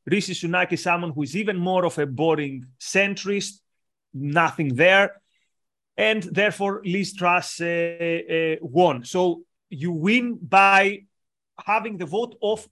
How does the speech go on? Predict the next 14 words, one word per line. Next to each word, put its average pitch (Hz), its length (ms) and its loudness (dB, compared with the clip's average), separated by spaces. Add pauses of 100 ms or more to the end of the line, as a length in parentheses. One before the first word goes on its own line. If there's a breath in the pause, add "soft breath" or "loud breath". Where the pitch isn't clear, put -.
(120)
party 196 500 2
members. 160 380 0
So 165 80 -8
this 165 220 -4
is 160 80 -8
not 196 160 -4
a - 20 -6
popular 185 440 -2
vote. 190 360 -2
This 185 240 -6
is 175 220 -12
a 147 60 -2
vote 170 280 0
within 156 480 2